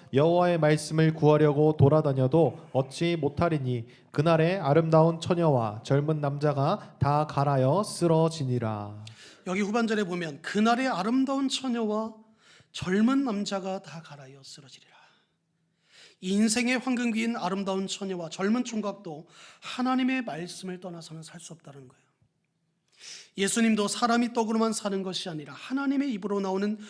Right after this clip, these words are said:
Speaker 2: 모든 말씀으로 산다고 마태복음 사 장 사 절에 기록하고 있잖아요. 하나님께서 그 마음에 말씀을 주시지 않으면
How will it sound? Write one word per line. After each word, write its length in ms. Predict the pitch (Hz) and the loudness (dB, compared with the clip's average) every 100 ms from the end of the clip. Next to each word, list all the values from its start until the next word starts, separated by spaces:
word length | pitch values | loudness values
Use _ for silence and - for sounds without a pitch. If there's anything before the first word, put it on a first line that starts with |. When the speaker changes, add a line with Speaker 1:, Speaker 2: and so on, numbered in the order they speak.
| - - | -20 -6
Speaker 2:
모든 500 | 170 214 254 311 302 | 2 4 4 2 2
말씀으로 460 | 190 185 220 208 | 0 -2 -4 -4
산다고 360 | 202 190 175 165 | -4 -8 -8 -8
마태복음 400 | 170 170 190 190 | -10 -8 -8 -6
사 160 | 185 | -8
장 140 | 214 214 | -8 -8
사 140 | 208 | -10
절에 180 | 190 185 | -14 -14
기록하고 380 | 175 156 165 151 | -16 -18 -18 -20
있잖아요. 400 | 143 151 156 190 _ _ _ _ _ _ _ _ _ - - - | -20 -20 -20 -20 _ _ _ _ _ _ _ _ _ -20 -18 0
하나님께서 520 | 247 262 262 269 285 | 6 6 6 2 -2
그 100 | 240 | 0
마음에 540 | 254 208 175 185 185 | 2 2 2 -2 -2
말씀을 500 | 160 185 226 - 320 | 2 4 4 4 4
주시지 360 | 240 240 - 247 | 4 0 2 2
않으면 420 | 190 214 175 147 | 4 2 0 -4